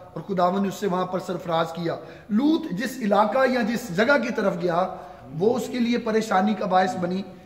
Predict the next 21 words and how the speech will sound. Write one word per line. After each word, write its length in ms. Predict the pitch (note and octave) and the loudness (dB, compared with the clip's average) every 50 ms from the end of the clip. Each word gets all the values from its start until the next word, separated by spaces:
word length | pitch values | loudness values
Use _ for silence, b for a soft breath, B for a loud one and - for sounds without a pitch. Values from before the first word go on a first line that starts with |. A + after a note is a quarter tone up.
| B B | B B
کیونکہ 300 | - A3 G#3 G3+ A#3 A3+ A3+ | -4 -4 -2 -2 -2 -4 -2
اس 160 | A#3+ A3 - - - | -4 -8 -8 -6 2
کا 480 | - A#3+ A#3 A3+ A3+ - - - - - | 4 6 8 10 8 8 6 2 -4 -6
جو 160 | F3 D#3+ F3+ F3 | -4 -2 0 0
منصوبہ 540 | F3+ F3+ E3+ - - A#3 A#3+ A3 A#3+ G3 | 0 0 -2 -4 -4 -4 0 2 2 2
تھا 380 | E3+ - E3 D#3 D#3+ E3 - B B B B B B | 2 2 0 0 0 -2 -2 B B B B B B
اور 140 | A3 A#3+ B3 | 2 2 2
اس 140 | B3+ - | 2 0
کا 120 | - B3+ B3 | 0 2 2
جو 120 | A3 A#3 - - | 2 2 -2 -2
فیصلہ 380 | - F#3+ G3+ G#3 G3+ - - G#3+ E3+ D#3+ | 0 0 0 0 0 0 0 0 0 0
تھا 340 | - D3+ D#3 E3 E3 - B B B B B - F3+ | 0 -2 0 0 -2 -2 B B B B B -4 0
وہ 140 | A3 A#3 | 2 2
اس 100 | A3+ A3+ - | 2 0 0
کے 80 | A3 G#3+ | 0 2
لیے 140 | G#3+ A3 G3+ | 2 2 0
فائدہ 360 | - F3 E3+ F3 E3+ F3+ F3+ | 2 2 2 2 4 2 2
مند 240 | F3+ F3 E3+ D#3+ E3 | 2 0 0 0 -2
نہیں 120 | E3+ F3 | -2 -2
تھا۔ 140 | E3+ F3 E3+ | 0 -2 -2
کیوں؟ 220 | F3 - C4+ C#4+ | -2 0 0 0